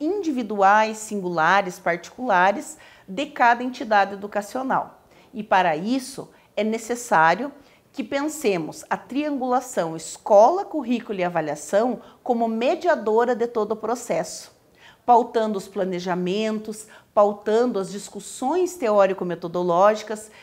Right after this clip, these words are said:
e também as formas de acesso aos saberes sistematizados de forma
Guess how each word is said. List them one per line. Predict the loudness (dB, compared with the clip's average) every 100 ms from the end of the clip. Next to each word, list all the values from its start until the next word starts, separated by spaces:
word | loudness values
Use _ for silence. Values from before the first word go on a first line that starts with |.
| -14
e | -10
também | 0 0 2 0 -2
as | -8 -4
formas | -2 0 -2 -4
de |
acesso | -6 -6 -10 -2 -2 -2 -8
aos | -8
saberes | -6 -6 0 0 -2
sistematizados | -12 -10 -8 -8 -10 -8 -2 2 2 -2 -12 -18 _ -20 -20 _
de | -8 -8
forma | 0 2 2 0